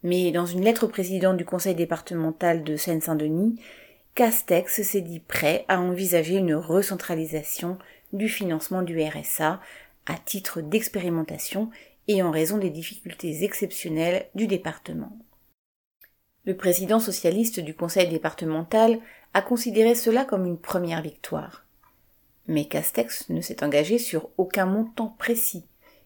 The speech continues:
ni même sur une date de début d'application. Et puis, derrière cette promesse de renationalisation du R S A, peuvent se cacher des intentions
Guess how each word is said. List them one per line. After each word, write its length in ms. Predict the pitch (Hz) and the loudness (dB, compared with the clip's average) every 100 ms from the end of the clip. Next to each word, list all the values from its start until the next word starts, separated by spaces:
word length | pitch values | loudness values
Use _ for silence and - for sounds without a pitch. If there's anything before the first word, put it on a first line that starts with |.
| - | -4
ni 160 | 190 | 2
même 240 | 185 185 185 | 4 4 2
sur 260 | - 185 | -2 -2
une 220 | 170 165 160 | -2 0 4
date 240 | 160 175 | 4 4
de 80 | 175 | -4
début 260 | 156 151 | -4 -4
d'application. 720 | 180 160 - - 160 - - 185 _ _ _ _ _ _ _ _ | 2 2 2 -6 -6 -6 -8 -14 _ _ _ _ _ _ _ _
Et 80 | - | -14
puis, 380 | - 220 208 185 - - _ | -8 -4 -4 -6 -16 -20 _
derrière 300 | - 160 175 | -6 0 2
cette 180 | 175 156 | 0 -2
promesse 440 | - 156 175 190 156 | -2 2 4 4 2
de 120 | 143 | -4
renationalisation 1160 | 156 - 165 156 160 - 160 156 156 160 - 180 | -2 0 2 2 0 -2 0 0 0 0 0 -2
du 120 | 156 | -2
R 160 | 143 156 | -2 -4
S 180 | - 180 | 0 4
A, 220 | 185 190 - - _ | 4 2 -12 -20 _
peuvent 180 | 190 185 | 8 8
se 160 | - | 4
cacher 320 | - 165 - 180 | -6 -6 -2 0
des 160 | 165 | 0
intentions 600 | 165 156 165 - 190 185 | -2 -4 -8 -4 -2 -2